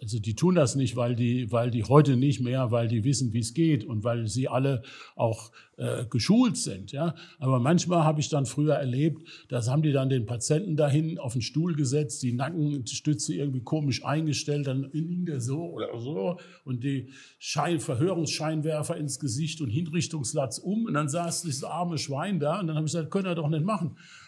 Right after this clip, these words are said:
Und dann sagen die, „Ah ja, wir, wir wollen das vorbereiten für Sie.“ Und dann habe ich gesagt, „Ja, okay, dann gehst du zum Gynäkologen und setzt dich da mal eine halbe Stunde auf den Stuhl und wie fühlst du dich dann?“ „Ah, nicht gut.“ Sag ich, „Siehst du, und so ist ja auch, ne?“ Also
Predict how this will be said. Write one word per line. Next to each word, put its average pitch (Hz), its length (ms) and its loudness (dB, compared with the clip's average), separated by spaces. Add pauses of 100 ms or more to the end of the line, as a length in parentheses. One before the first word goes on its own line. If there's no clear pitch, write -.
Und 156 120 -2
dann 175 140 4
sagen 185 260 0
die, 175 120 2
„Ah 156 100 4
ja, 180 260 6
wir, 165 600 -2
wir 160 280 -2
wollen 165 180 2
das 170 180 0
vorbereiten 160 560 -2
für 175 120 -2
Sie.“ 220 280 0
Und 135 80 -2
dann 135 80 2
habe 151 140 0
ich 120 40 0
gesagt, 160 160 -2
„Ja, 202 80 -4
okay, 175 380 0 (260)
dann 147 160 2
gehst 160 260 2
du 208 120 0
zum 170 240 -2
Gynäkologen 160 760 2
und 156 140 0
setzt 160 240 -2
dich 165 140 -2
da 170 160 4
mal 165 120 0
eine 156 140 0
halbe 160 240 -2
Stunde 165 300 -2
auf 151 140 -2
den 151 180 0
Stuhl 190 320 -2
und 185 160 0
wie 156 80 2
fühlst 175 320 -4
du 185 80 -4
dich 190 240 -2
dann?“ 190 200 4
„Ah, 139 160 -2
nicht 151 280 0
gut.“ 208 340 6 (300)
Sag - 180 0
ich, 107 80 2
„Siehst 156 340 6
du, 220 80 -2
und 156 120 2
so 147 180 4
ist 139 160 2
ja 131 140 2
auch, 107 320 -6
ne?“ 143 160 -4
Also 147 260 0